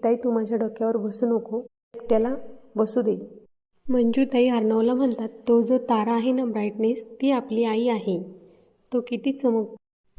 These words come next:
त्यावर अर्णव बोलतो, "तो तारा माझ्याकडेच बघतो कारण मी लाडका होतो ना." त्यावर मंजुताई बोलते, "नाही, तो तारा माझ्याकडे बघतो कारण की मी मोठी होते आणि मी लाडकी होते."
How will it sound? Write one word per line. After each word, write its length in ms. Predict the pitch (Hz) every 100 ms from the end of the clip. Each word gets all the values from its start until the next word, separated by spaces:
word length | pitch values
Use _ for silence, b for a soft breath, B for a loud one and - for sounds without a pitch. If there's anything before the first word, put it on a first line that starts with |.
| -
त्यावर 300 | 262 240 233
अर्णव 300 | 220 220 233
बोलतो, 420 | 233 247 233 220 220
"तो 180 | 220
तारा 280 | 247 226 220
माझ्याकडेच 600 | 240 220 208 220 254 254
बघतो 360 | 233 233 - 220
कारण 300 | 226 214 220
मी 240 | 226 254
लाडका 300 | 240 208 208
होतो 320 | 247 247 - 190
ना." 140 | 190 196 - - _ _ _ _ _ _ _ _ _ _ _ _ _ -
त्यावर 280 | 240 240 233
मंजुताई 460 | 220 214 233 240
बोलते, 320 | 226 214 220
"नाही, 720 | 214 233 240 226 214 214 - - _ _ -
तो 80 | 233
तारा 300 | 233 220 226
माझ्याकडे 540 | 220 214 233 233 262
बघतो 400 | 240 220 - 208
कारण 360 | 226 226 220 220
की 80 | 220
मी 120 | 233
मोठी 400 | 240 226 220 -
होते 240 | 254 208 208
आणि 200 | 214 226
मी 200 | 240 269
लाडकी 380 | 214 185 - 226
होते." 420 | 185 - -